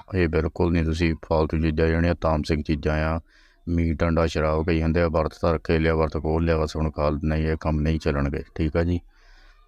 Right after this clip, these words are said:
ਤੇ ਸੇਵਾ ਦੇ ਵਿੱਚ ਤਾਂ ਇਹ ਬਿਲਕੁਲ ਹੀ ਨਹੀਂ ਚੱਲਦੇ ਹੁੰਦੇ। ਜਿੰਨਾ ਚਿਰ ਤੁਹਾਡੀ ਭਾਵੇਂ ਇੱਕ ਸਾਲ ਦੀ ਸੇਵਾ, ਭਾਵੇਂ ਤਿੰਨ ਸਾਲ ਦੀ ਸੇਵਾ ਆ, ਇਹਦੇ ਵਿੱਚ ਤੁਸੀਂ ਇਹ ਚੀਜ਼ਾਂ ਬਿਲਕੁਲ ਤਿਆਗ ਕਰ ਦਿਓ। ਅਗਰ ਕੋਈ ਖਾਣ ਪੀਣ ਦਾ ਹੈ ਉਹਨਾਂ ਦੇ ਢੰਗ, ਕੋਈ ਇੱਛਾ ਨਾ ਕੋਈ ਦਿਲ 'ਚ ਹੁੰਦੀ ਆ ਅਗਲੇ ਦੀ ਜਾਂ ਪਰਿਵਾਰਕ ਹੁੰਦੀ ਆ, ਉਹ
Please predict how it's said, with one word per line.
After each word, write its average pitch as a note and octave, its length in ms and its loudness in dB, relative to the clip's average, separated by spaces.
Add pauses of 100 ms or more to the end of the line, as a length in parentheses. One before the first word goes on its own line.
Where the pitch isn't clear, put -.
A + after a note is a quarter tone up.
ਤੇ D2+ 120 0
ਸੇਵਾ F2 360 2
ਦੇ F2+ 100 4
ਵਿੱਚ E2 160 2
ਤਾਂ F2 140 0
ਇਹ E2+ 40 0
ਬਿਲਕੁਲ D#2+ 360 0
ਹੀ F2 100 2
ਨਹੀਂ E2 100 2
ਚੱਲਦੇ D#2 340 0
ਹੁੰਦੇ। D#2+ 220 0
ਜਿੰਨਾ E2 240 2
ਚਿਰ E2+ 160 2
ਤੁਹਾਡੀ E2+ 300 0
ਭਾਵੇਂ E2+ 240 0
ਇੱਕ D#2 140 -6
ਸਾਲ E2 260 0
ਦੀ F2 120 2
ਸੇਵਾ, F2 220 0
ਭਾਵੇਂ E2+ 240 0 (200)
ਤਿੰਨ D#2+ 200 2
ਸਾਲ C#2+ 240 0
ਦੀ C#2+ 100 -2
ਸੇਵਾ C#2+ 280 -2
ਆ, - 220 -4
ਇਹਦੇ F2 200 -2
ਵਿੱਚ E2+ 200 0
ਤੁਸੀਂ E2+ 360 0
ਇਹ F2 80 2
ਚੀਜ਼ਾਂ E2+ 260 0
ਬਿਲਕੁਲ E2 300 0
ਤਿਆਗ D2+ 300 0
ਕਰ C#2+ 200 -2
ਦਿਓ। D2+ 180 -2
ਅਗਰ D#2 120 -2
ਕੋਈ E2 180 0
ਖਾਣ D2+ 360 0
ਪੀਣ E2 240 0
ਦਾ D#2 220 0
ਹੈ C#2+ 260 0
ਉਹਨਾਂ D2 240 -2
ਦੇ C#2+ 120 -4 (640)
ਢੰਗ, E2 220 0
ਕੋਈ D#2+ 260 2
ਇੱਛਾ D2+ 300 -2 (160)
ਨਾ G2 120 2
ਕੋਈ F2+ 120 0
ਦਿਲ D#2 220 2
'ਚ E2 100 -2 (720)
ਹੁੰਦੀ D#2+ 340 2
ਆ D#2 100 2
ਅਗਲੇ D#2 220 2
ਦੀ D#2+ 80 0
ਜਾਂ D#2+ 100 2
ਪਰਿਵਾਰਕ D#2+ 520 0
ਹੁੰਦੀ D2+ 340 0
ਆ, D2 120 0
ਉਹ F2 420 -2